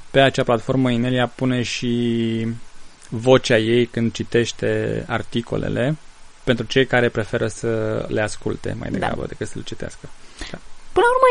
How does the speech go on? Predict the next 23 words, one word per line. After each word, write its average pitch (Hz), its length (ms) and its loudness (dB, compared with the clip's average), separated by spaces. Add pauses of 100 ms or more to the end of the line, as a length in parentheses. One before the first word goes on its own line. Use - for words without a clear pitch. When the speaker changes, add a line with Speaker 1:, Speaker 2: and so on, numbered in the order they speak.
(100)
Speaker 2:
e 427 180 8
bine, 208 280 10
dacă 226 360 10
știi 262 300 6
limba 247 320 10
engleză 302 680 6 (640)
și - 160 6
îți 233 180 6
plac, 247 320 10
preferi 240 460 8
să - 200 6
asculți - 840 8
ca 208 140 6
decât 202 280 4
să 208 140 6
citești, - 720 6 (760)
acela 302 320 4
Speaker 1:
Pot 285 60 8
merge - 20 8
Speaker 2:
este 277 180 4 (120)
Speaker 1:
acolo, 262 40 8
Speaker 2:
locul 277 300 4
Speaker 1:
da. 269 60 2